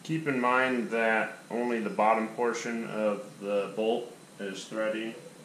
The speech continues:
into the crankshaft, so you really don't need to apply any Loctite to the upper threads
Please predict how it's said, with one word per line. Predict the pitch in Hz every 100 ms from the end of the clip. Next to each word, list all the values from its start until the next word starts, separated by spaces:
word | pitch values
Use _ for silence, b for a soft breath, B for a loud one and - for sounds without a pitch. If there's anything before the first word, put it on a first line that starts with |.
| - -
into | 110 101
the | 98
crankshaft, | - 120 117 - 123 123 123 - - - - - - - -
so | -
you | 101
really | 104 113 107
don't | 107 110
need | 104 87 -
to | 107 107 104 98
apply | 95 110 107 107
any | 107 101
Loctite | 98 104 101 - 107 107 - - - -
to | 107 98
the | 98 90
upper | 101 110
threads | 104 107 104 107 107 104 -